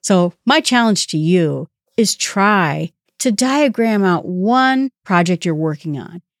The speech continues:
Doesn't have to be pretty. It can be stick figures. It can be boxes around words.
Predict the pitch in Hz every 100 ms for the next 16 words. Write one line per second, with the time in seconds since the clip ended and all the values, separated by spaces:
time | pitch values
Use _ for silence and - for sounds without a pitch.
0 | _ - 170 226 240 262 302 294 294 254
1 | 240 254 269 _ - 151 196 - 226 226
2 | - 233 226 233 233 202 170 170 147 -
3 | - 196 226 208 214 214 208 202 196 208
4 | 202 196